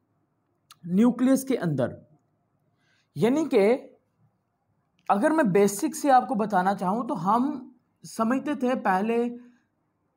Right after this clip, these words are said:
जब केमिस्ट्री में ज़्यादा डिस्कवरीज नहीं हुई थी, तो ये माना जाता था कि एटम is the indivisible particle, यानी कि एटम को मज़ीद हम डिवाइड नहीं कर सकते। लेकिन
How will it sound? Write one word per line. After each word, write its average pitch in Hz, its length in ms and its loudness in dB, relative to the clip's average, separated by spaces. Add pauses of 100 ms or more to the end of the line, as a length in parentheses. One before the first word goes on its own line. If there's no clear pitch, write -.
जब 202 180 0
केमिस्ट्री 202 520 -2
में 240 140 2
ज़्यादा 175 300 0
डिस्कवरीज 208 640 -4
नहीं 208 220 -2
हुई 240 340 0
थी, 240 80 -2
तो 247 180 -2
ये 202 240 -2
माना 190 260 0
जाता 180 240 -6
था 196 100 -10
कि 185 120 -8
एटम 214 640 -2 (400)
is 202 100 0
the 214 160 0
indivisible 202 840 -2
particle, 131 640 -2
यानी 208 160 -2
कि 240 100 -4
एटम 214 460 -2
को 220 140 -6
मज़ीद 196 560 -2
हम 180 240 -2
डिवाइड 151 680 -2 (500)
नहीं 196 260 -2
कर 127 140 -6
सकते। - 420 -18 (680)
लेकिन 196 720 0